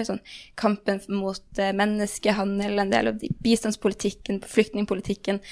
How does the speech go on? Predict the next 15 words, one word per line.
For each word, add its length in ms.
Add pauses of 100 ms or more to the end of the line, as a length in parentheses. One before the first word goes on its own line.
(240)
mange 220
av 160
disse 240
gjennomslagene 540
her 260
er 220
jo, 160 (840)
det 100
er 120
jo 120
saker 220
som 180
K 220
R 40
F 340